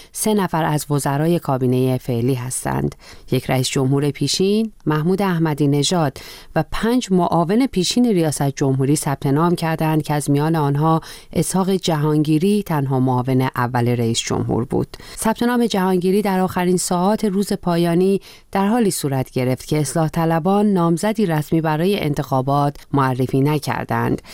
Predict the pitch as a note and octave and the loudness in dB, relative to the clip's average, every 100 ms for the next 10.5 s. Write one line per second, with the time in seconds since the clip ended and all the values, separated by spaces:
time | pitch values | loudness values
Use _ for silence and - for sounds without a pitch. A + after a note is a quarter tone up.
0 | - - A3+ A3+ G3+ - F#3 F3+ F#3+ F#3+ | -10 -2 -2 0 -2 0 0 0 0 0
1 | F#3 F3+ F3+ F3 F#3 F#3 G3 F#3+ F3+ F3+ | -2 0 2 2 2 2 2 2 2 2
2 | G3 G3 F#3+ F#3 F3+ F#3 F#3 F#3 F3 - | 2 0 0 -2 -2 -2 -2 0 0 0
3 | E3+ F3 F#3+ F#3+ G3 F#3 G3 F3+ F3 G3 | 0 -2 -2 0 2 2 2 0 -2 0
4 | G3+ G3+ G3 F#3 - F#3 F3 F#3 F3+ - | 0 0 0 0 0 0 2 0 0 -6
5 | - - - A#3 B3 - G3 - - - | -18 -8 -2 2 2 0 -4 -6 -4 0
6 | G3 G3+ - F3 E3 D#3 D#3+ E3+ F3+ E3+ | 0 0 0 0 0 0 0 0 0 -2
7 | D#3+ E3 D#3 D3+ F3+ F3 E3+ - - - | -2 -2 -2 0 0 0 -2 -8 -10 -4
8 | A3+ F#3+ F3 D3+ C#3 C#3 D3 C3+ C#3+ C#3 | -2 0 0 0 0 0 -2 -2 0 0
9 | D3 - C3+ C3 B2 - B2+ B2 - B2 | 0 -4 -4 -2 -2 0 0 0 -2 -4
10 | - A#2+ A#2 B2+ | -4 -4 -2 -4